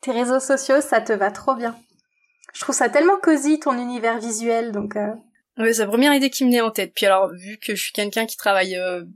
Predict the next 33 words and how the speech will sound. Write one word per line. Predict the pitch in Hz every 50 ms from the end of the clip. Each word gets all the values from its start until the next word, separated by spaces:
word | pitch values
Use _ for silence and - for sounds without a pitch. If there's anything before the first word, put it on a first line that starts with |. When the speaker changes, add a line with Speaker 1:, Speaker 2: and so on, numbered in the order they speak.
| - 196
Speaker 2:
beaucoup | 180 226 220 - - -
son | 226 - 226 214
intuition, | 208 202 202 - 226 - - - 254 262 247
euh, | 220 196 196 185 202
la | 165 180 180
première | 180 - - - - - - - 269 262 262 254 247 240
idée | 240 233 214 240 233
qui | - - 220
vient | 214 214
en | 214 208
tête, | - 233 226 208
je | 190 202
l'ai | 202 196 196 196
tout | - 226
de | -
suite, | - 254 208
je | 202 214
la | 196 185
chope, | 185 - 233 220 -
je | 202 202
la | 190 185
garde. | 185 202 214 233 - - - - - - - - - - _ -
Ça | - - 247
a |
été | 220 214 - 214
ça. | 185 - - - _ -
<laughs> | - 180 - - - - - - - - - - - -
Speaker 1:
Super. | - - 247 208 - - 202 208 220 - - - _ _ - 233 226 220
Bon, | 240 240 240 269
bah | 294 285 240
écoute, | 240 233 - - 285 285 - - -
tu | - -
vois, | 285